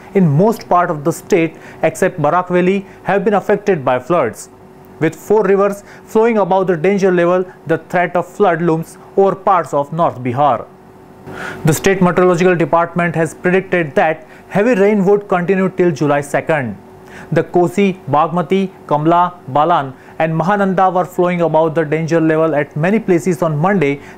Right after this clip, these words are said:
threatening to inundate several parts of northern districts of such as Muzaffarpur, Katihar, Purnia,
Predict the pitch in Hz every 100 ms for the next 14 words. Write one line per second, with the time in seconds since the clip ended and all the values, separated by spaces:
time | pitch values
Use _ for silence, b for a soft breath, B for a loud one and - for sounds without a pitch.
0 | - 208 208 220 220 202 - 202 175 185
1 | 185 185 185 185 175 156 151 156 160 170
2 | 143 143 147 156 160 175 160 151 - 165
3 | 165 147 - - 190 - 160 156 151 151
4 | 156 - 170 151 175 165 160 147 143 156
5 | 156 - 147 143 165 160 160